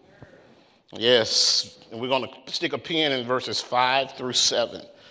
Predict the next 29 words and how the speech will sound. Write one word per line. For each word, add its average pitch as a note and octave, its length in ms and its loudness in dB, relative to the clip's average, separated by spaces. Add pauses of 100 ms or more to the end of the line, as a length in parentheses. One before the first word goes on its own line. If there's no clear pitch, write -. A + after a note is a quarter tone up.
(240)
Esther, A#2 580 2
chapter A#2 400 0
two. G#2 360 -6 (760)
It's G#3 160 10
an F#3+ 120 8
awesome G3 500 10
responsibility C3 880 -2
to A#2 80 -6
raise A2+ 300 0
a F#2+ 40 -12
child. G#2+ 520 0
We C3+ 100 0
know C3 200 8
that. G2 300 4 (460)
Boys E3 480 12
and D#3 120 2
girls, E3+ 340 8
however, C#3+ 480 8
require B2+ 560 4
different B2+ 400 0
tactics. A#2+ 480 -2
If G#2 100 -8
you've A2+ 140 -2
ever B2+ 180 4
had B2+ 220 0
the A#2+ 120 -4
opportunity A#2+ 600 -4
as G#2+ 140 -4
a F#2+ 100 -10